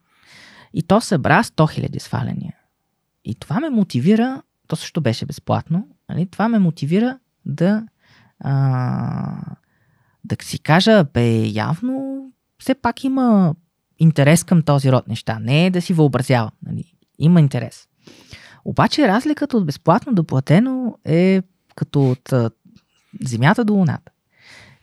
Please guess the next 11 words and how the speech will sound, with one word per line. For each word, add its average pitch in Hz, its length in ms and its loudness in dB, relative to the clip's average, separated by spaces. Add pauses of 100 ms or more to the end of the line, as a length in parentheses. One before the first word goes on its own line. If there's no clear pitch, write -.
(140)
И, 262 300 4 (2000)
а, 143 960 2
също - 360 -6
така, 262 540 4 (120)
м, 151 240 -2 (1200)
залезът 170 640 4
на 143 280 4
платените 147 680 2
премиум 151 460 4
приложения 131 640 4
в 117 140 -4